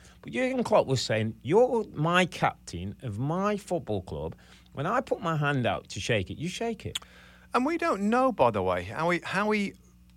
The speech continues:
Speaker 2: would react to some bad form.
Speaker 1: Yeah, yeah.
Speaker 2: Uh, I mean, since he's been at the football
Speaker 1: Mm.
Speaker 2: club, there's been a
Speaker 1: Or bad eggs,
Speaker 2: I know, I
Speaker 1: bad
Speaker 2: know it
Speaker 1: people
Speaker 2: wasn't,
Speaker 1: around the training
Speaker 2: I know
Speaker 1: ground.
Speaker 2: there's been nothing. th-, th-,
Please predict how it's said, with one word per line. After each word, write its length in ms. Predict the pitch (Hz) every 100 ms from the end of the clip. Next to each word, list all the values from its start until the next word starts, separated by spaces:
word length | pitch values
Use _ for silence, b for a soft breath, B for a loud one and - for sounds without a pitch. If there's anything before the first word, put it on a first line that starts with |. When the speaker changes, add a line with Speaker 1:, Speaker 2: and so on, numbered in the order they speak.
| - - -
Speaker 2:
would 360 | 123 143 165 131
react 680 | 135 147 117 92 - - -
to 180 | 160 147 -
some 220 | - 135
bad 300 | 123 160 170
form. 520 | - - 240 269 78 71 -
Speaker 1:
Yeah, 300 | 123 101 165 - -
yeah. 220 | 107 117 180
Speaker 2:
Uh, 80 | 190 185 -
I 40 |
mean, 80 | 202
since 260 | - 359 302
he's 100 | 247
been 100 | 233
at 40 |
the 60 | 165
football 300 | 240 208 160
Speaker 1:
Mm. 60 | 101
Speaker 2:
club, 200 | 131 127
there's 180 | 208 196
been 180 | 202 185
a 180 | 175 - -
Speaker 1:
Or 220 | 180 190 160
bad 240 | 190 180
eggs, 180 | 214 226
Speaker 2:
I 40 | 240 285
know, 100 | 262
I 80 | 214
Speaker 1:
bad 100 | 220
Speaker 2:
know 80 | 294
it 40 |
Speaker 1:
people 140 | 220 247
Speaker 2:
wasn't, 160 | 202
Speaker 1:
around 120 | 202 202
the 80 |
training 340 | 202 - - 285
Speaker 2:
I 40 |
know 60 | 285
Speaker 1:
ground. 160 | 285
Speaker 2:
there's 160 | 254 208
been 180 | 254 233
nothing. 420 | 233 - 247 226 - b b b b -
th-, 120 | -
th-, 180 | -